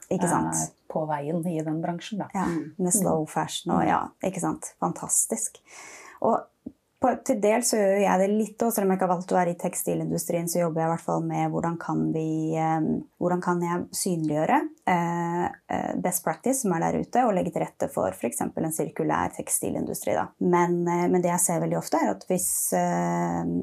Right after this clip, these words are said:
Speaker 1: hvis man er på nett, eller hvis man går inn i en butikk, så står det ofte på en tag sustainable, eco-friendly, vegan, et eller annet, cruelty-free, whatnot. Og man blir jo litt sånn,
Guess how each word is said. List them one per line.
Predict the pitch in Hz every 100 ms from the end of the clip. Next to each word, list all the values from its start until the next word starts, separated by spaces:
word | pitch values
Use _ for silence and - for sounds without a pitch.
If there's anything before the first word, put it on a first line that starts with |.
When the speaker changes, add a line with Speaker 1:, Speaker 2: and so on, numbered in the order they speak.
| -
Speaker 1:
hvis | - 170 - - 175
man | 165 160
er | 156
på | 180
nett, | 233 294 _
eller | 175 165
hvis | 165
man | 165
går | 165 165
inn | 160
i |
en | 160
butikk, | 185 330 320
så | -
står | 220 165 -
det | 175
ofte | - 165 -
på | 156 151
en | 160
tag | - 147 156 -
sustainable, | - 175 - - - - 190 190 190 -
eco-friendly, | 180 - 262 196 190 185 185 185 180 - - - 185 185 - _ _
vegan, | 185 170 175 180 175 175 -
et | -
eller | 170
annet, | 170 175 - -
cruelty-free, | - 170 165 165 - 156 156 - -
whatnot. | 165 165 - - - - - - - - - - - -
Og | 208
man | 277 233
blir | 175 156 160
jo | 240 285
litt | 262 -
sånn, | 202 202 202 220 247